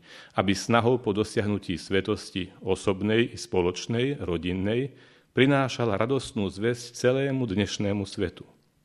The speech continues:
Ani pastieri, ani mudrci neľutovali námahu dlhej cesty. Nepovažovali za stratený čas, ten čas, ktorý venovali tejto svätej rodine. Pre nás,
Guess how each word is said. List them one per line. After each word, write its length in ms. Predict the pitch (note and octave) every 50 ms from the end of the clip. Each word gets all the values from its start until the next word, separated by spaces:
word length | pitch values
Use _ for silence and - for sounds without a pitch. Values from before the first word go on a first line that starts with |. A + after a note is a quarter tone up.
| _ _ _ _ _ _ _ _ _ _ _ _ - - - -
Ani 200 | A2+ B2 A#2 A#2+
pastieri, 560 | C3+ C3 - - - - C#3 C3+ C3 C3 C3
ani 240 | - A#2 B2 C3+ C3
mudrci 640 | A2+ G#2 G#2 G#2+ G#2+ G#2 - - A2 A2 G#2 - -
neľutovali 560 | G#2 G#2+ G#2+ A2+ A2 - A2+ A2+ A2 G#2 G2+
námahu 400 | G2 G2+ G#2+ G#2 A2+ G#2+ G2 G2
dlhej 280 | G#2 G2 E2+ G2+ G2+ G2
cesty. 480 | - - G#2 - - - - - - _ _ _ _ _ _ _ - - - - -
Nepovažovali 560 | - A2+ - B2+ A#2 A#2+ G#2+ A2+ A#2 A2 G2+
za 80 | G#2 G#2+
stratený 880 | G2+ - - A#2 A2+ A2+ - A2+ G#2 F#2+ F#2 F#2 F#2 - - _ -
čas, 480 | - - G#2+ F#2 E2 - - - - _ _ _ _ _ -
ten 300 | G2+ G2 G2+ G#2 A2 A2
čas, 420 | - - F#2 F#2 G2+ - - -
ktorý 240 | - - - G2 G2
venovali 480 | F2 G2 F#2+ G2 F#2+ F#2+ G2 G2+ F#2 -
tejto 400 | - F#2+ F2+ F2 - - F#2+ - -
svätej 480 | - - - G2+ F#2 - - F#2+ G2+ F#2+
rodine. 480 | G2 F#2+ F#2 F#2 E2 E2 D#2+ D#2+ - _ _ _ _ _ _ _ _ _ _ _ _ _ _ _ _ - - - _
Pre 160 | - A2 B2 B2+
nás, 480 | C3 C3+ C#3 C#3+ D3+ D3 - - -